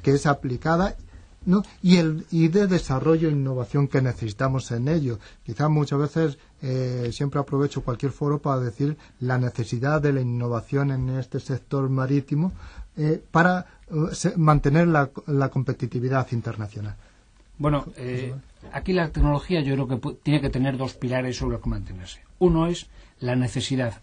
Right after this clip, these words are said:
Speaker 2: al menos, de mantener la actividad que tenemos de construcción. Y el otro se-, se-, es la de mantener los puestos de trabajo. En, cuando nosotros estamos trabajando, cuando estamos diseñando un barco, cuando estamos empujando un proyecto,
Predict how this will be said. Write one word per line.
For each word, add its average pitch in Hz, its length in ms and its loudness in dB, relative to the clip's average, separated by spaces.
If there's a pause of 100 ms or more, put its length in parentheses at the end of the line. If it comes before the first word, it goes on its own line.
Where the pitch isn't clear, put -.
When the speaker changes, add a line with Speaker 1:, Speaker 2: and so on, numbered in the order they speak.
(100)
Speaker 2:
al 143 180 4
menos, 226 440 4 (100)
de 127 160 -4
mantener 127 580 0
la 123 160 -6
actividad 107 440 -8
que 113 140 -12
tenemos 113 320 -6
de 101 80 -8
construcción. 95 560 -14 (580)
Y 131 100 -2
el 135 100 2
otro 175 220 2
se-, 143 300 -4
se-, 139 200 -6
es 151 340 -4
la 131 120 -4
de 127 120 0
mantener 127 520 -2 (220)
los 117 160 -6
puestos 123 340 -4
de 113 80 -4
trabajo. 104 380 -10 (560)
En, 120 760 -2
cuando 123 300 -2
nosotros 160 280 -2
estamos 151 380 0
trabajando, 127 560 -2
cuando 113 240 -6
estamos 139 640 -2
diseñando 123 560 0
un 123 140 2
barco, 135 340 -2
cuando 113 240 -4
estamos 131 460 -4
empujando 127 580 0
un 123 80 4
proyecto, 123 560 -4